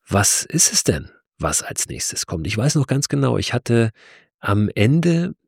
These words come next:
dieser Abenteuerlandtour, also dieser Reise durch Deutschland mit dem Stand-Up-Paddleboard, als ich da ankam auf Sylt, das Gefühl, das muss jetzt alles erstmal sacken.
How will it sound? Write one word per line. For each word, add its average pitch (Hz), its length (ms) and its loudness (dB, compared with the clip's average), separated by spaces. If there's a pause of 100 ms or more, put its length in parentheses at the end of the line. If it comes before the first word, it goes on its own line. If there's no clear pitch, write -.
(100)
dieser 104 640 0
Abenteuerlandtour, 120 1500 2
also 87 220 0
dieser 85 380 0
Reise 92 500 0
durch - 220 0
Deutschland 101 560 0
mit 92 160 0
dem 92 120 4
Stand-Up-Paddleboard, 90 1000 -2
als - 160 -10
ich 104 80 -6
da - 140 -2
ankam 98 540 -2
auf 95 240 -4
Sylt, 80 440 2 (560)
das 87 200 0
Gefühl, 85 680 2 (420)
das 71 240 0
muss 82 300 0
jetzt - 340 0
alles 85 480 2
erstmal 71 960 -2 (160)
sacken. - 480 -4